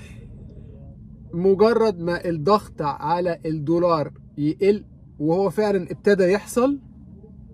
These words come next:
ابتدى يحصل بره في امريكا. بصوا على معدل التضخم في امريكا، نزل من كام لاخر حاجه النهارده، من، من وانا بسجل الفيديو ده، ستة وتسعة من عشرة، فالمعدل، ولا اقل كمان، معدل التضخم كان وصل للتسعات عندهم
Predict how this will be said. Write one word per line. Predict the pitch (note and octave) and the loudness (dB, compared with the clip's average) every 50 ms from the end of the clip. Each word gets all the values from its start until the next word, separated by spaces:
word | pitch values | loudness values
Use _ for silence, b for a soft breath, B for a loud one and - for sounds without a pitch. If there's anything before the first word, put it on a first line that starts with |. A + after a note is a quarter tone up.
| - - | -20 -12
ابتدى | - - F3+ F3+ | -4 -2 0 0
يحصل | F#3 F#3 - - E3+ | 0 -2 -2 -4 -2
بره | D#3 C#3+ E3+ F3 F#3+ F#3+ | 2 2 2 4 4 0
في | E3+ - E3 | -2 -4 -4
امريكا. | D#3+ D#3 F#3 G#3 - A#3 A3+ | -4 -2 -2 -2 -2 -4 -6
بصوا | - D3 D#3 G#3 - - - F3 | -4 -4 -4 -4 -4 -2 -4 -2
على | E3 - - F3 F3+ F3 | -2 -2 -2 -2 -4 -4
معدل | E3+ E3+ D#3+ D3 B2 D#3 G#3+ G#3 F3+ F3 A3 G#3+ E3+ - | -6 -4 -2 -2 0 0 -2 -4 -4 -2 -4 -4 -2 -6
التضخم | E3 - - - D#3+ D#3+ F#3+ F#3 - - F#3+ F3+ | -10 -6 -4 -4 0 0 -2 -2 -2 -8 -8 -8
في | - - - | -8 -8 -6
امريكا، | D#3+ D#3 E3+ G3 F3 - - A2 - B B B B B B B D3 | -4 -2 0 0 -2 -2 -6 -12 -12 B B B B B B B 4
نزل | D#3+ F#3+ G#3 F3 G3 G3 F3+ D#3+ | 6 6 6 6 2 -2 -2 0
من | D#3 D#3+ D#3+ D#3+ | -2 -2 -2 -4
كام | - - G#3+ G#3 A3+ A3 G#3 - - | -2 0 0 2 2 0 -4 -6 -6
لاخر | D3 D3 - G3 F3 - F#3 | -6 -6 -6 -6 -10 -10 -12
حاجه | - - G3 G3 F#3 | -8 -6 -4 -4 -4
النهارده، | E3+ D#3+ D#3 E3+ G3 G3 F#3 F3 F#3+ | -4 -4 -4 -4 -4 -4 -2 -2 -4
من، | F3 D3 C3 C#3 D3+ C#3+ C#3 C3+ C3+ C3+ C3 B2+ B2+ | -4 -4 -6 -8 -8 -6 -6 -6 -6 -6 -8 -8 -8
من | C3 B2+ B2 A#2+ - B2 | -8 -10 -10 -12 -14 -10
وانا | C#3 D3+ D#3 D3+ | -8 -6 -6 -6
بسجل | D3+ - F3+ E3+ D#3+ D#3 C#3+ C#3 C3+ C3 B2 - | -4 -6 -6 -6 -4 -4 -4 -4 -4 -6 -8 -8
الفيديو | C3+ B2+ B2 B2+ C3 C3 B2+ D#3 F3+ E3+ F3 | -8 -10 -10 -10 -12 -8 -4 -4 -4 -4 0
ده، | D#3+ G#3 A#3 A#3+ B B B B B B B B | 0 0 0 0 B B B B B B B B
ستة | - - B3 A#3+ - - A3 A3 A3 A3 A3 | 0 0 0 0 4 2 4 6 6 4 4
وتسعة | F#3+ E3 D#3 A3+ A#3 - G3 F3+ F3+ | 2 0 0 0 0 2 2 2 2
من | F#3 E3+ | 2 0
عشرة، | - F3+ F3 - - C3 | -2 -4 -4 -6 -10 -12
فالمعدل، | B2+ - F3 E3+ - - F3 E3+ E3+ D#3 - - D3 D3+ E3+ G3 F3+ D#3 | -8 -8 -8 -8 -6 -6 -6 -6 -6 -8 -8 -8 -4 -2 -2 -2 -2 -6
ولا | D3+ C#3+ D3 - D#3 E3+ F#3 | -6 -6 -6 -8 -10 -6 -6
اقل | F#3 F3+ D#3 | -4 -4 -4
كمان، | C#3+ - C3 B2 B2+ | -6 -6 -8 -8 -8
معدل | C3 C3+ B2+ - A3 G3+ G#3 | -6 -4 -2 -2 0 -2 -2
التضخم | F#3+ - - D#3+ E3+ F3+ - - D#3 C#3+ | -4 -2 -4 -4 -4 -4 -4 -6 -10 -6
كان | - C#3 | -6 -4
وصل | D#3 F#3+ G3+ - F3+ | -2 -2 -2 -2 -4
للتسعات | D#3+ D3 - E3 - - D3 F#3 G3 - | -6 -4 -6 -8 -6 -4 -4 -4 -4 -4
عندهم | D3+ D3+ D3+ F3+ G#3 A3+ G#3 | -4 -2 0 0 -2 -2 -4